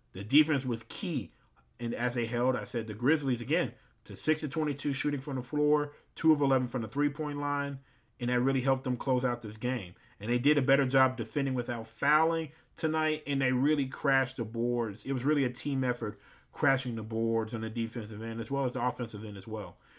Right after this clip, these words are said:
And I spoke to the Nate McMillan hire before on this podcast and how this team needed to improve on the defensive end. Everybody knows that. It's not a secret. But the defense has looked really good in the first two games. And even though it's a small sample size,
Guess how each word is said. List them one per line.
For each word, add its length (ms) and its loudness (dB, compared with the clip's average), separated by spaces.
And 80 2
I 60 6
spoke 300 0
to 80 -2
the 80 2
Nate 220 0
McMillan 380 0
hire 300 0
before 480 -4
on 80 -2
this 100 -6
podcast 840 -4
and 80 -6
how 180 4
this 200 2
team 460 -2
needed 260 4
to 120 0
improve 320 0
on 60 0
the 60 -6
defensive 480 -6
end. 160 -2
Everybody 320 0
knows 320 -8
that. 260 -8
It's 140 -12
not 140 -10
a 40 -12
secret. 520 -4
But 140 0
the 60 0
defense 300 2
has 120 -4
looked 200 0
really 220 4
good 240 2
in 40 0
the 60 -2
first 300 -2
two 140 -2
games. 460 -2
And 280 -8
even 180 0
though 60 4
it's 120 0
a 60 -2
small 320 0
sample 320 -4
size, 480 0